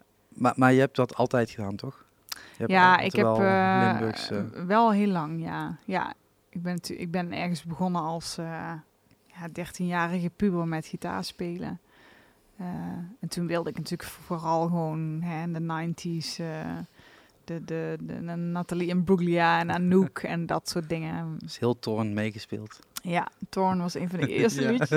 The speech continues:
Speaker 2: inderdaad, die ik, eh, samen met mijn gitaarleraar
Speaker 1: Ja, ik ben niet heel
Speaker 2: toen,
Speaker 1: veel
Speaker 2: eh,
Speaker 1: jonger namelijk, dus dat is een
Speaker 2: <laughs>
Speaker 1: beetje dezelfde
Speaker 2: Dezelfde leeftijdscategorie
Speaker 1: Ja, ja,
Speaker 2: zitten wij.
Speaker 1: ja, ja.
Speaker 2: Ja,
Speaker 1: Hetzelfde
Speaker 2: ja.
Speaker 1: soort, wat, eh,
Speaker 2: Dan ging
Speaker 1: tijdsopvoeding,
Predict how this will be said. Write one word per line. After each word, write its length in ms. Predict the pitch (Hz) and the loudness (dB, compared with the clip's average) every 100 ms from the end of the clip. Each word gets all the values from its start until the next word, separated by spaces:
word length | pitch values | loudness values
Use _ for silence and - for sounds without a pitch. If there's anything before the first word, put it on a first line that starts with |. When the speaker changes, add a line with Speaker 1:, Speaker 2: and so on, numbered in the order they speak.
| 156 277 | 4 4
Speaker 2:
inderdaad, 680 | 269 240 139 120 - - - 160 - _ | 2 2 0 0 -4 -12 -10 -10 -10 _
die 200 | - 214 | 0 4
ik, 140 | 208 - | 4 2
eh, 420 | 190 185 180 180 | 2 4 4 4
samen 340 | 180 - 202 185 | 2 4 4 4
met 160 | 175 | -2
mijn 180 | 175 180 | -2 -2
gitaarleraar 440 | 165 - 185 180 120 | -4 -2 -2 0 0
Speaker 1:
Ja, 60 | |
ik 60 | 113 | 4
ben 80 | 127 | 4
niet 120 | 127 | 6
heel 160 | 123 | 6
Speaker 2:
toen, 140 | 127 110 | 6 4
Speaker 1:
veel 80 | 123 | 4
Speaker 2:
eh, 60 | |
Speaker 1:
jonger 140 | 104 98 | 4 8
namelijk, 380 | 247 208 247 | 8 10 10
dus 160 | 247 127 | 10 10
dat 200 | 240 285 | 10 10
is 60 | 131 | 8
een 120 | 127 127 | 4 2
Speaker 2:
<laughs> 40 | |
Speaker 1:
beetje 240 | - 123 | 2 -4
dezelfde 720 | 117 - 123 123 110 113 113 113 - - 277 320 330 320 302 294 285 269 - | 0 2 4 4 4 2 0 -2 -8 -8 -8 -4 -2 -2 -2 -4 -4 -8 -10
Speaker 2:
Dezelfde 300 | 190 240 220 | 2 4 8
leeftijdscategorie 680 | 226 220 180 - 190 175 175 | 6 6 0 2 2 2 4
Speaker 1:
Ja, 60 | 190 | 4
ja, 60 | |
Speaker 2:
zitten 220 | 175 170 | 4 0
wij. 320 | 165 156 - 160 | 2 4 2 2
Speaker 1:
ja, 80 | |
ja. 140 | - 190 | 0 2
Speaker 2:
Ja, 300 | 190 165 156 | 4 4 2
Speaker 1:
Hetzelfde 160 | - 214 | -4 0
Speaker 2:
ja. 220 | 190 170 | 2 2
Speaker 1:
soort, 200 | 170 180 | 2 -4
wat, 200 | 107 - | -4 -6
eh, 80 | 202 | -6
Speaker 2:
Dan 520 | 202 208 - 220 202 | -6 -10 -14 -10 -4
ging 120 | 190 | 0
Speaker 1:
tijdsopvoeding, 600 | 180 110 - 104 98 95 | 4 4 2 -4 -6 -6